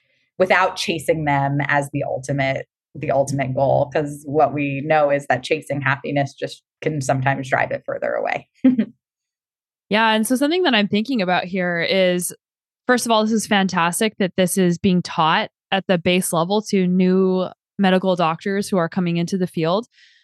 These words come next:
Speaker 2: But how about the doctors who have been in there for quite some time and have built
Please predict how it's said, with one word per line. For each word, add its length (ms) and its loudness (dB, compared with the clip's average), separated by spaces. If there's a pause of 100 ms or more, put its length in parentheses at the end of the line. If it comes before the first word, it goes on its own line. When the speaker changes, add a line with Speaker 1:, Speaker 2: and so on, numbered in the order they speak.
(340)
Speaker 2:
But 180 2
how 240 -2
about 220 2
the 80 0
doctors 420 0
who 60 2
have 100 0
been 160 0
in 120 2
there 200 0
for 460 -2
quite 240 0
some 120 2
time 460 0
and 240 2
have 280 2 (460)
built 300 2